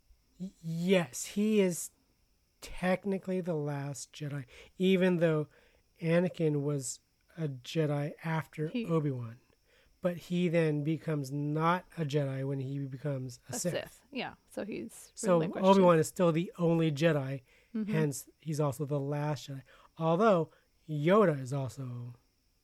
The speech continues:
Speaker 2: Yeah, Yoda's hanging around,
Speaker 1: Mm-hmm.
Speaker 2: but he's retired.
Speaker 1: But he,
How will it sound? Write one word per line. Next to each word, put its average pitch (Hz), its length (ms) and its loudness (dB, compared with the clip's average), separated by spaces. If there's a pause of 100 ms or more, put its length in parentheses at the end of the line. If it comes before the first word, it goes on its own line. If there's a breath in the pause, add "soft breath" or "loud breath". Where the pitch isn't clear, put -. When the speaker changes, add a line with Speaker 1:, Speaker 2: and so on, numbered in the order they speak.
(160)
Speaker 2:
Yeah, 311 300 0
Yoda's 277 360 -4
hanging 214 220 -2
around, 196 360 -4
Speaker 1:
Mm-hmm. 151 120 0 (200)
Speaker 2:
but 240 80 -2
he's 262 160 -2
retired. 208 440 -6 (200)
Speaker 1:
But 180 180 4
he, 214 180 -6